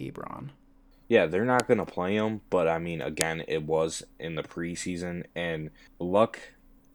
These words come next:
Speaker 2: has a good rapport with T Y Hilton and Jack Doyle, and nobody else on the Colts offense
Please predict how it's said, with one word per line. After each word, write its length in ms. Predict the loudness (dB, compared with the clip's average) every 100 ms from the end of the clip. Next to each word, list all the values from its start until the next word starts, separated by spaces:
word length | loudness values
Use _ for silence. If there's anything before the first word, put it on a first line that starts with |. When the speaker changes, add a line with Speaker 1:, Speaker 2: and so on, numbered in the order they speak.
| -10
Speaker 2:
has 160 | -4 0
a 60 |
good 160 | 4 4
rapport 460 | 4 4 6 6 4
with 260 | 0 -2
T 140 | 2 6
Y 140 | 6
Hilton 320 | 6 4 2
and 120 | -4
Jack 260 | 0 0 0
Doyle, 460 | 0 2 2 -2 -6 -20 -20 _ _ -8
and 140 | -2
nobody 320 | -2 0 2
else 200 | 2 0
on 100 | -4
the 80 | -6
Colts 260 | -4 -4 0
offense 640 | -2 -2 -6 -6 -10